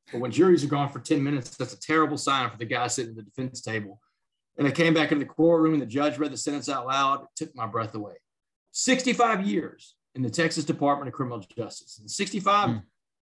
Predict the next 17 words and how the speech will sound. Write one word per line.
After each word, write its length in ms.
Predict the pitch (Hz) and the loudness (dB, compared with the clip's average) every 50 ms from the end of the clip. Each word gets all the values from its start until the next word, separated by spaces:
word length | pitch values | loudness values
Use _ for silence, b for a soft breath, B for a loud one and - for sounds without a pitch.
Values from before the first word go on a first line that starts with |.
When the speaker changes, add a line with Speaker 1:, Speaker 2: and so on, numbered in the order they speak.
| _ - | _ -6
Speaker 1:
you 80 | - 151 | 0 2
know, 240 | 151 147 143 135 123 | 4 4 4 2 4
this 220 | 123 190 202 - - | 4 4 4 4 0
state, 260 | - 240 202 165 143 | 2 2 2 4 6
we 120 | 156 175 | 6 8
live 200 | 180 202 202 180 | 8 8 6 4
in 60 | 170 | 4
Texas. 320 | 151 180 190 226 - - - | 0 0 -2 -4 -4 -6 -4
That's 200 | 127 151 151 - | -4 -2 0 0
a 60 | 165 | 0
life 240 | 139 151 156 156 131 | 2 2 0 0 0
sentence 320 | - 185 185 170 165 - | -2 -2 -2 -4 -4 -6
in 80 | 120 120 | -14 -14
the 80 | 117 | -14
state 240 | 117 - - 123 120 | -12 -4 -4 -4 -4
of 60 | 117 | -4
Texas. 540 | - 147 160 170 - - 107 107 - - _ | -4 -6 -6 -6 -8 -14 -16 -16 -16 -18 _